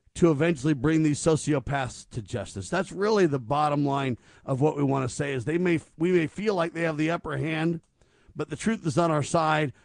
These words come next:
God is on our side, and eventually we will expose, and these people will be accountable. Uh, Richie, that's really the bottom line, uh, in this, is that this war thing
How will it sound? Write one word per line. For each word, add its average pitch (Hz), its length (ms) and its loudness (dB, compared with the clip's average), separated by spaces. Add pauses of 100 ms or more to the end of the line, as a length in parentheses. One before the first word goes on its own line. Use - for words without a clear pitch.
(160)
God 190 320 4
is 156 160 2
on 151 140 2
our 139 160 0
side, 139 480 -2 (240)
and 151 140 -2
eventually 175 420 0
we 160 180 4
will 151 200 2
expose, 156 880 2 (240)
and 143 180 -2
these 147 200 -2
people 143 320 -2
will 147 160 4
be 135 120 0
accountable. - 720 -8 (760)
Uh, 139 160 -2
Richie, 151 260 -2
that's 196 220 2
really - 180 2
the 151 100 2
bottom 143 440 0
line, 143 360 0 (300)
uh, 143 160 -2
in 151 180 2
this, 123 260 -4
is 127 200 -4
that 147 240 -4
this 147 220 -2
war 175 260 2
thing 139 320 0